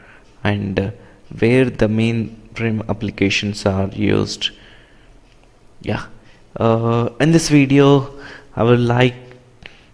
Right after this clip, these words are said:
to discuss technically on the mainframe applications. As I told, I would be talking about more technically from now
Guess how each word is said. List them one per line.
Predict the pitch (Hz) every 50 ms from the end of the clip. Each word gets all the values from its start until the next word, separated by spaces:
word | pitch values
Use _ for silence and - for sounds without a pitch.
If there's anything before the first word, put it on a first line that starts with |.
| - - - -
to | - 123 123 120 120 117 110 110 - - - - - - - - - - - - - - - - - _ - -
discuss | 123 127 123 - - 139 127 - - - - - - _ _ - - _ _ _ _ _ -
technically | - 117 - - 131 127 117 135 131 127 123 131 131 139 143 131 - - -
on | 113 113 117
the | 113 113
mainframe | 113 117 117 117 117 - 123 123 120 123 123 - - - - - - - - - - - -
applications. | 110 - - 117 107 117 117 110 - - 131 147 151 - - - - - - - - - - - - - - - -
As | - 131 135 139 135 -
I | 139 139 139 139 139 139 139 135 113 - - - - _ _ _ _ _ - - - -
told, | - 123 120 123 123 127 123 - - - - - - - - - - - - -
I | 113 113
would | 120 120 113 113
be | 117
talking | 113 120 120 120 - 127 123 117 113
about | 110 110 117 113 113 -
more | 110 110 120 120 113
technically | 113 117 110 - - 120 110 - 117 120 113 120 120 117
from | - - - 113 110 110 104
now | 104 101